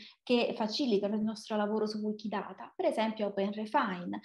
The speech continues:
Lavorando su OpenRefine, il software di, ehm, riconciliazione dei dati, è possibile, dopo aver lavorato e riconciliato i nostri dati che abbiamo in una tabella,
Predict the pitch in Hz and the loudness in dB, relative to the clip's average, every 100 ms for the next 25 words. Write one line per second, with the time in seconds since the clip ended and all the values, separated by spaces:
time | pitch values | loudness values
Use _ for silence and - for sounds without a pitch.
0 | - - - 226 262 285 220 208 220 214 | -14 -12 -2 0 4 4 2 0 -2 0
1 | 269 349 370 254 226 214 196 190 226 214 | 0 0 0 0 0 0 0 -2 -4 -4
2 | - 208 208 196 226 233 - 190 190 185 | -4 -4 -2 -2 -4 -4 -4 -2 -4 -4
3 | 190 - - 214 247 226 214 202 208 - | -8 -10 -6 -2 0 0 -2 -2 -4 -2
4 | 269 202 196 330 262 190 208 302 - - | -2 0 -2 -2 -2 -4 -8 -10 -10 -14
5 | - - 294 294 339 330 320 202 - 202 | -20 -6 -4 -2 -4 -2 -2 -2 -2 -2
6 | 240 269 233 226 226 220 214 254 262 190 | -2 -2 -2 -2 -2 -2 0 0 0 0
7 | 196 196 208 214 214 214 233 254 220 202 | -2 -4 -4 0 0 0 2 2 0 -2
8 | 196 214 - 220 240 220 175 202 196 190 | -2 -4 -6 -2 0 0 -2 -4 -2 -2
9 | 196 214 196 185 196 190 180 180 190 277 | -2 0 0 -2 -2 -4 -4 -8 -6 -4
10 | 277 208 - 226 285 | -2 -2 -2 -2 -2